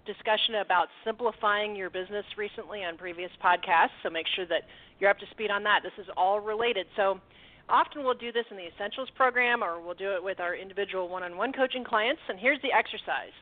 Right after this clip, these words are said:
So take out a fresh sheet of paper, you put a dot in the upper left-hand corner and another in the upper right-hand corner. Nothing else on your page right now, just a dot in the upper left, dot in the upper right. Now you're gonna take your pen and you're gonna start in that upper left, and you're gonna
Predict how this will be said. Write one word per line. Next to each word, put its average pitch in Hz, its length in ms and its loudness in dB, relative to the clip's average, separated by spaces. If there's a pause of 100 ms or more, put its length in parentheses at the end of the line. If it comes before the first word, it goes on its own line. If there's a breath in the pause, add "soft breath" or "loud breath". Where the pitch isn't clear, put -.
(720 soft breath)
So 185 100 -12
take 277 160 0
out 302 100 6
a 277 120 2
fresh - 200 4
sheet 320 120 -4
of 370 80 -6
paper, 233 340 -6 (180)
you 208 80 -16
put 214 160 -4
a 208 80 -2
dot 214 400 4
in 233 80 -14
the 220 160 -8
upper 302 200 0
left-hand 269 480 -2
corner 208 380 -10 (340 soft breath)
and 220 100 -4
another 269 320 2
in 262 100 0
the 247 160 -2
upper 226 160 2 (100)
right-hand 247 440 0
corner. 156 340 -12
Nothing 294 320 2
else 254 180 2
on 233 180 -2
your 208 80 -10
page 185 280 -6
right 156 160 -12
now, 147 160 -12
just - 220 -20
a 165 80 -18
dot 208 220 4
in 254 60 -10
the 262 80 -2
upper 262 200 -2
left, 233 320 4
dot 175 180 0
in 185 60 -20
the 175 80 -10
upper 190 140 -10
right. 254 260 -2 (560 soft breath)
Now 233 140 2
you're 370 100 2
gonna 349 180 0
take 330 160 -2
your 349 120 -10
pen 233 260 -4
and 247 80 -4
you're 226 120 -4
gonna 208 200 -8 (160)
start 269 240 6
in 302 80 -4
that 247 160 4
upper 294 220 2
left, 190 340 0 (720)
and 254 120 -4
you're 339 120 0
gonna 330 240 0